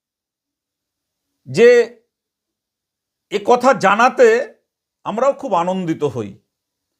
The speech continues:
আমরা মাঝে মাঝে আপনাদের কাছে খবর দেখাই, বিভিন্ন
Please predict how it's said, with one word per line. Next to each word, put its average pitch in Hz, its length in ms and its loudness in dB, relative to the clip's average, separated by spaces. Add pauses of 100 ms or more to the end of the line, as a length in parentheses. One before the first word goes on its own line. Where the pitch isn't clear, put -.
(460)
আমরা 269 200 2
মাঝে 254 220 0
মাঝে 277 200 0
আপনাদের 277 340 0
কাছে 269 240 -2
খবর 262 340 2
দেখাই, 233 480 -2 (1400)
বিভিন্ন 262 760 0